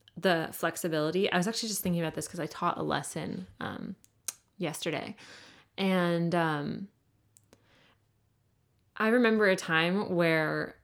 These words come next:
I would have a plan to go in with a horse, and if it didn't happen or if it wa-, didn't feel like the right day, that would feel like a disappointment. And, like, maybe I would, like, accept it and, and, you know,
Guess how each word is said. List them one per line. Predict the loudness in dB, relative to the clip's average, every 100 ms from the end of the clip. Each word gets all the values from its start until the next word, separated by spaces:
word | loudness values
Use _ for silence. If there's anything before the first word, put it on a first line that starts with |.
| -2
I | 2 4
would | 4 2
have | -2 2 2
a | 2
plan | -4 -4 -2 0 -2 -4 -8
to | 0
go | 2
in | 2
with | -2
a | -4
horse, | -2 0 0 -4 -8 -10
and | -4 -2 -2 -4 -6 -10 -20 -14 -4
if | 0
it | 0 2
didn't | 4 4 2
happen | 0 0 0 0 0
or | 2 0
if | 0
it | -4 -2
wa-, | 0 0
didn't | 0 -2 -2
feel | -2
like | -2 0
the |
right | 0 0 0
day, | 0 0 -2 -6 -16 -4
that | 0 0
would | 0
feel | 2 2
like | 2
a | 0
disappointment. | -2 -2 -4 -4 -2 0 0 -2 _ _ _ _ _ _ _ 2
And, | 4
like, | 4
maybe | 4 4 6
I | 6
would, | 4 2
like, | 0
accept | -2 -4 -2 -2 0
it | -2
and, | 0 -4 -6 -12 _ -12
and, | -8 -8 -8 -8
you | -6
know, | -6 -8